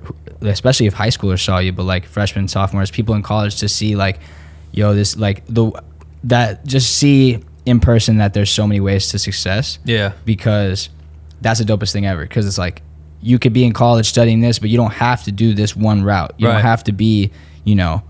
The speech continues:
Speaker 1: an A C and then this, and you don't have to, like, work on set and be a P A and work your way up. You don't have to, like, work in a house. You know what I mean? Like,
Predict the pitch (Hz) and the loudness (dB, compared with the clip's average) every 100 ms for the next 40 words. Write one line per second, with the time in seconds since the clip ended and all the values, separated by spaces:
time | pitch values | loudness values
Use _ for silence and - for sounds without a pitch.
0 | - - - - - - - - - 92 | -20 -20 -20 -20 -20 -20 -20 -12 -4 -2
1 | 104 101 - 117 101 95 95 95 107 98 | 0 0 2 2 2 2 0 0 0 0
2 | - 95 98 101 113 110 107 104 98 95 | -2 -4 -2 0 0 0 0 0 0 2
3 | 110 104 107 - 107 98 107 98 117 110 | 2 2 2 2 0 0 0 0 2 2
4 | 104 107 107 110 107 107 101 85 104 107 | 2 2 2 2 4 2 0 0 -2 0
5 | 104 101 101 101 104 104 107 104 110 101 | -2 -4 -4 -4 -4 -2 0 0 0 0
6 | 101 - 104 104 110 104 98 | -2 -2 0 2 2 0 -2